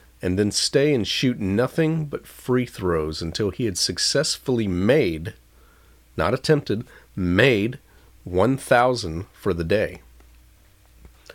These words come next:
They are all talented by the definition of the word, but how many of you are willing to practice hard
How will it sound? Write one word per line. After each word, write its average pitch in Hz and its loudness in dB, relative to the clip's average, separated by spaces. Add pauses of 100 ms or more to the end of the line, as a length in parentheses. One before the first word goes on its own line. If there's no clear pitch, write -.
(1300)
They 160 6
are 123 4
all 156 4
talented 143 2
by 92 2
the 87 -6
definition 104 0
of 87 -2
the 85 -2
word, 87 0
but 85 -6
how 139 -2
many 190 0
of 120 0
you 123 2
are 92 2
willing 101 0
to 82 -8
practice 104 -2
hard 87 0